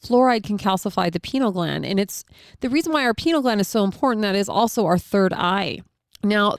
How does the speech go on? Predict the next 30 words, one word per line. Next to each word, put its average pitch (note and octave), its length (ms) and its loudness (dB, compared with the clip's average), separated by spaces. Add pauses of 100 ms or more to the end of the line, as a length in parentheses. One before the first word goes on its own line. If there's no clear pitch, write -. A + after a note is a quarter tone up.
(100)
the, A3+ 220 2
the G3 180 0
name B3+ 240 2
third A#3 380 2
eye G3+ 200 2
comes G3 260 0
from G3 120 0
the F#3+ 60 2
pineal G#3+ 320 0
gland's F3+ 400 0
primary A3+ 480 2
function F#3+ 400 -2
of E3+ 180 0
letting F#3+ 300 0
in F#3 100 2
light E3 300 0
and D#3+ 140 -2
darkness, - 580 -2 (260)
just A#3 200 -2
as A#3 100 0
our G3+ 100 2
two F#3+ 240 -2
eyes F#3 300 2
do. - 300 -6 (260)
This A3+ 240 -2
gland G3 340 0
is F#3 140 0
the F3+ 80 -2
melatonin F#3 680 0
secreting F3+ 760 -4